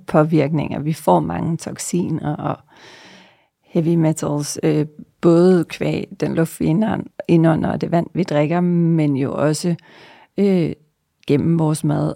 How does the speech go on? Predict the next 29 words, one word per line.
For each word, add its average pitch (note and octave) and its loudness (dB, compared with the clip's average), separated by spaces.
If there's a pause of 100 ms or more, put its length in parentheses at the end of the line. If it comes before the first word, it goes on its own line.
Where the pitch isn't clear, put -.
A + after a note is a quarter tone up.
Også G3+ 0
selvom - -4
vi D#3 -2
prøver - -4
at E3 0
spise - -4
organisk - -4
og F#3+ 0
økologisk, D#3+ -2
og F#3 2 (120)
er, - 0 (160)
er, - -2
er E3 -4
ligesom, D3 -2 (200)
er D3 0
bevidste C#3+ -2
omkring, D3 0
hvad D3+ 0
vi, D3 0
hvad D3 2
vi C#3+ 2
indtager, D3+ -2
så - -4
er D#3 0
det D#3+ 2
næsten D#3 0
umuligt E3+ 4
at C#3+ 2
undgå. D3 0